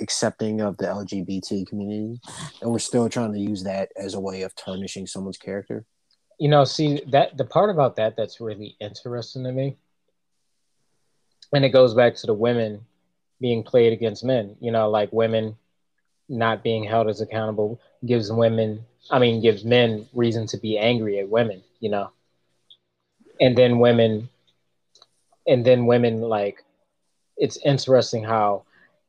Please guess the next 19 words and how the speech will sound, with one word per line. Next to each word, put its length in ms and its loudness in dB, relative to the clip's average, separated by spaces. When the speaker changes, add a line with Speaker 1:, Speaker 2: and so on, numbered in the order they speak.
Speaker 2:
women 680 0
are 100 -2
not 280 -4
the 60 -12
ones 540 -10
who 140 -2
are 80 2
predominantly, 720 -2
like, 220 -4
homophobic 680 2
and 100 -6
everything. 500 -10
It's 240 2
usually, 280 2
like, 280 2
black 300 0
men, 340 0
you 140 0
know? 220 -2